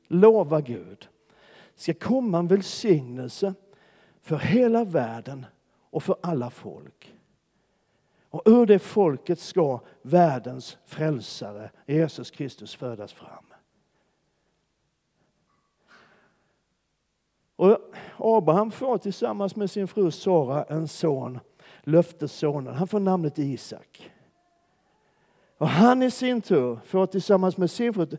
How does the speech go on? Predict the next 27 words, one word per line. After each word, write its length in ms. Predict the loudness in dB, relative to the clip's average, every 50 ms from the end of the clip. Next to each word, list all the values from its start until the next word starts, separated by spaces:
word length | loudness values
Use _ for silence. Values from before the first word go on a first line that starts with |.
| -16 -16 -20 -20 -20 -20 -20 _ _
två 300 | 2 6 6 8 8 6
söner, 420 | 4 4 4 6 6 6 6 2 -2
tvillingar, 760 | -6 -2 2 4 4 6 4 4 0 -4 -4 -4 -6 -6 -6 -8 _ _ _ _ _ _ 0
Esau 540 | 4 6 6 8 6 4 4 4 4 6 6
och 80 | 6 6
Jakob. 640 | 8 8 6 6 4 0 -8 -14 -14 _ -18 -20 -20 -20 _ _ _ _ _ _ _ _ _ _ _ _ _ _ _ _ _ _ _ _ _ 4
Esau 320 | 6 6 6 8 10 10
är 100 | 10 10
född 300 | 10 8 6 6 6 4
först 560 | 0 4 6 8 8 8 6 2 -2 -4 -4
och 60 | 0
därmed 340 | 2 4 4 4 4 2 2
så 180 | 2 2 0 0 -2 -8 -20 -20 -14 0
var 320 | 6 8 8 8 8 8
han 260 | 6 6 4 4 6
den 420 | 8 8 8 8 6 4 0 -4 -6
som 220 | -4 -4 -4 -4
stod 340 | -2 0 2 2 2 2 2
liksom 360 | 2 2 2 0 0 -4 -6
först 540 | -6 -4 0 2 4 4 4 2 0 -4 -2
i 40 | 0
linjen. 400 | 2 4 4 4 2 0 -2 -2
Det 60 | 0
var 80 | 0 0
han 380 | 0 2 2 2 2 0 -2
som 180 | -4 -6 -6 -6
skulle 360 | -4 -4 0 4 4 4